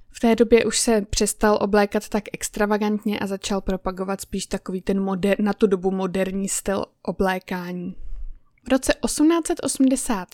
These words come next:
čtyři se Oscar oženil s Constance Lloyd, která byla z velmi bohaté rodiny, a proto si s Oscarem žili celkem v luxusu na vysoké noze. Měli spolu dvě děti,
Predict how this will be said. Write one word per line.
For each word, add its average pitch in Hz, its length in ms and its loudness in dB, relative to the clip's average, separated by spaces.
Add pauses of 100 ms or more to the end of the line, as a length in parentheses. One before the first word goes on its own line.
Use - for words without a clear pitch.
čtyři 190 840 -6 (220)
se 202 500 -2
Oscar - 480 -4
oženil 202 800 0
s - 260 -6
Constance 247 720 2
Lloyd, 196 420 -2 (400)
která 220 260 2
byla 220 240 4
z 214 80 -4
velmi 214 280 2
bohaté 214 500 0
rodiny, 262 500 4 (400)
a 240 60 -6
proto 254 320 2
si - 180 -4
s - 140 -6
Oscarem 233 460 2
žili 226 260 4
celkem 214 460 0
v 196 40 -4
luxusu 202 680 0
na 196 120 -2
vysoké 196 480 -4
noze. 185 380 -6 (400)
Měli 240 240 8
spolu 233 680 4
dvě 202 560 2 (180)
děti, 277 680 4